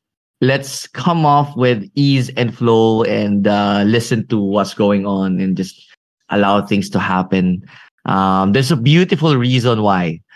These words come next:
Um, I guess, merong mga taong dapat makarinig ng sagot sa tanong at pagpapatuloy ng usapan namin. on the next episode.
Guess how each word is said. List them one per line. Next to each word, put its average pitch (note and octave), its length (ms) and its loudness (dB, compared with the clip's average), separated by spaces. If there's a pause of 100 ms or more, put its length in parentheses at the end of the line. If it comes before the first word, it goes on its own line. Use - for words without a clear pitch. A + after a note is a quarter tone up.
(240)
Um, G#2 640 0
I B2 240 0
guess, - 720 -6 (160)
merong C3 480 2
mga B2 320 0
taong A2 400 -4
dapat A2 480 -4
makarinig G2 800 0 (480)
ng G2+ 240 0
sagot C#3+ 560 -2
sa - 160 -6
tanong B2+ 480 0
at A#2 160 -4
pagpapatuloy B2+ 1040 2
ng B2+ 320 -2
usapan A#2 560 -2
namin. G2 560 0 (440)
on A#2+ 440 0 (100)
the G#2+ 240 0
next G#2+ 560 -2 (380)
episode. E2 600 -2